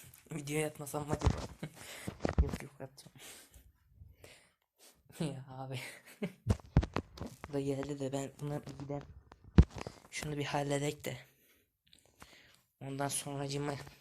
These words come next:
bir de. Onu da muhtemelen video dışı giderim ben. Veya gitmem. Bilmiyorum. Halim belli olmaz. Zaten biliyorsunuz. <clears throat> Her video dediğim şey. Drive.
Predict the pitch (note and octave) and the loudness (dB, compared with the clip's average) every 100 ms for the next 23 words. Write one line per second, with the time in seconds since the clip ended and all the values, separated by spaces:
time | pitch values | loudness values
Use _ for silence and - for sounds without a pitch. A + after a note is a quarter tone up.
0 | - - - - - - - D#3+ D#3 D#3+ | -18 -14 -16 -14 -16 -14 -2 -2 2 0
1 | D#3 D#3+ D3+ D3 D3+ D3 C#3 C3+ - C#3+ | 0 0 0 0 -2 -2 -4 -2 -4 -4
2 | C3+ C3 C3+ C#3+ C#3 - - _ - - | -4 -4 -2 -4 -6 -12 -20 _ -20 -20
3 | - D3 C3+ C3+ - C3+ C#3+ - - - | -8 -6 -4 -8 -6 -6 -8 -18 -20 -18
4 | - - - - - - - - C#3 C#3 | -18 -18 -20 -20 -20 -20 -14 -8 -6 -6
5 | C3+ C3+ - - C#3+ C#3 C#3+ C#3 C#3 D3+ | -6 -8 -12 -10 -8 -6 -4 -4 -4 -6
6 | C#3 C#3+ C#3 - - - - - - - | -6 -8 -8 -10 -12 -20 -20 -20 -20 -18
7 | - C3 C3 D3 C#3 - - D3 C#3+ C#3 | -12 -10 -6 -6 -8 -16 -12 -10 -6 -8
8 | - - D3 - - - - - F#3 F3 | -10 -14 -14 -16 -20 -20 -10 -4 0 0
9 | - - - - - - - - - - | -2 -10 -14 -16 -18 -18 -14 -12 -10 0
10 | D3 C#3+ C#3 C#3+ C#3 C#3 C3 C#3 C#3 C3+ | 0 2 -2 -4 -4 -4 -4 -2 0 -2
11 | C#3 - - - - - - - - - | -6 -12 -12 -12 -12 -20 -10 -10 -10 -20
12 | - - - - - C#3 C#3 | -2 -2 0 -6 -2 0 0